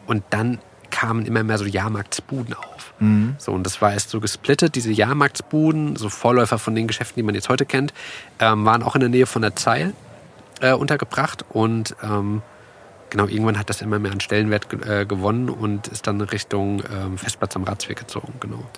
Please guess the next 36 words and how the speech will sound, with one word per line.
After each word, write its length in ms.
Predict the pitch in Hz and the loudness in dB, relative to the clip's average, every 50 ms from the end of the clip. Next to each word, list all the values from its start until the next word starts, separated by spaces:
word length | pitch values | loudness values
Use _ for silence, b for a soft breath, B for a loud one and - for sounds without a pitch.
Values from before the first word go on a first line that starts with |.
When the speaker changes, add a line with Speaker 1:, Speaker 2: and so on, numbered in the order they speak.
| - - | -10 -2
Speaker 2:
Tobi 180 | - 123 117 123 | 2 4 6 6
hat's 80 | 117 104 | 6 4
ja 80 | 117 | 4
gerade 160 | 107 110 110 | 2 4 2
schon 160 | 104 - 117 110 | 4 4 4 6
erwähnt, 260 | 104 101 117 131 - | 6 6 4 2 2
es 140 | - - - | -2 0 2
gab 220 | 120 123 127 107 | 4 4 4 2
auch 80 | 90 92 | -2 -2
tatsächlich 520 | - 101 95 - 107 95 104 - 85 - | -2 -2 0 0 -2 -2 0 -4 -4 -4
früher 520 | - - - - - - 123 123 123 110 | -8 -12 -16 -8 0 2 4 4 4 4
viel, 320 | 101 - - 156 160 151 120 - - - - - | 0 0 4 4 4 4 4 0 -10 -18 -10 -4
also 160 | 110 104 107 76 | -2 0 0 0
auf 200 | 85 98 - - | -2 -4 -4 0
dem, 260 | - 101 98 95 78 - - - - - - - - - - - - - - - | 2 2 2 2 0 -2 -10 -20 -20 -20 -20 -20 -20 -20 -20 -20 -20 -20 -14 -4
auf 180 | - - 123 120 | 0 0 0 2
der 120 | - 123 | 2 2
Dippemess, 440 | 101 113 117 127 131 127 123 120 - - | 2 4 4 4 4 2 2 0 -2 -2
auch 200 | - 104 - - | -4 -6 -6 -6
dann 160 | - - 98 87 | -4 -2 -2 0
am 140 | 76 95 | 0 -2
Festplatz, 480 | - - 120 113 - - 113 110 - - | 0 0 -2 -2 -2 -4 -4 -4 -4 -6
äh, 40 | - - - - - - - - - - - - 76 90 | -14 -14 -14 -14 -14 -12 -12 -12 -12 -12 -12 -12 -10 -6
wo 140 | 92 101 107 | -4 -2 0
sie 80 | 98 104 | 0 0
jetzt 160 | 107 98 - | 0 -2 -2
immer 120 | - 120 | -4 -2
noch 200 | 123 123 - - | -2 -4 -4 -6
stattfindet, 400 | 95 - 117 113 - - 117 101 | -4 -2 -2 -2 0 0 0 2
gab's 220 | - 104 117 - - | 2 2 0 0 0
auch 100 | 98 95 | -4 -4
wirklich 220 | 107 101 - - | -4 -6 -6 -6
viel 160 | - 120 117 | -4 0 2
mehr 280 | 117 113 107 104 101 98 B B B B B B B B B B B B B B B B B B B B B B B B B B | 2 4 4 2 0 -2 B B B B B B B B B B B B B B B B B B B B B B B B B B
noch, 280 | - 117 120 - - - | 0 0 0 0 -2 -6
also 340 | - 87 95 104 110 104 | -8 -6 -4 -2 0 0